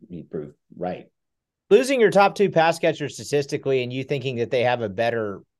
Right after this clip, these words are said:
Speaker 1: Oh, yeah.
Speaker 2: wide receiving core this year, that speaks to the recruitment and the way they've done that. How has Fritz recruited a group of five level to actually sustain talent and not have a huge drop off after a year like last year?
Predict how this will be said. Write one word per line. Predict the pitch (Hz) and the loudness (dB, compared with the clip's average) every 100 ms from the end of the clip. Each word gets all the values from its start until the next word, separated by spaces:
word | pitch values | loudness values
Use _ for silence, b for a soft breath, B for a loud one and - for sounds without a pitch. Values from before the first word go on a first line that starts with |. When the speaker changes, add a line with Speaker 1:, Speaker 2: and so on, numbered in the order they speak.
| _ | _
Speaker 1:
Oh, | 143 | -18
yeah. | 135 | -14
Speaker 2:
wide | 120 123 123 131 127 | -8 -4 2 4 2
receiving | 110 139 135 117 | 0 -2 -2 -4
core | 131 110 | -2 -2
this | 123 110 | -4 -4
year, | 131 131 | -2 2
that | 123 135 | 2 2
speaks | - 147 135 - | 0 -6 -6 -4
to | 135 | -4
the | 113 | -4
recruitment | 107 107 135 127 120 | -6 -4 -4 -4 -4
and | 113 | -6
the | 107 | -2
way | 120 | 0
they've | 110 104 | 0 -2
done | 92 117 | -4 -4
that. | 117 104 | -2 -2
How | - 196 | 2 4
has | 285 302 | 4 4
Fritz | 226 233 202 | 0 0 -2
recruited | 170 196 180 | 0 2 2
a | 147 | -2
group | 139 160 | -2 -4
of | 143 | -2
five | 143 143 135 | 0 2 2
level | 131 120 | 0 0
to | 117 | -2
actually | 120 - | -4 -6
sustain | 110 107 - 127 107 | -12 -12 -4 -2 -2
talent | 123 117 113 | -2 -2 -2
and | 110 | -2
not | 113 | -2
have | 107 98 | -2 -4
a | |
huge | 98 107 87 | -6 -8 -6
drop | 104 101 - | -4 -4 -2
off | 98 101 | -2 -2
after | 98 104 | -8 -8
a | 101 | -6
year | 101 | -6
like | 95 95 | -6 -8
last | 98 87 - | -8 -8 -12
year? | 104 90 | -12 -14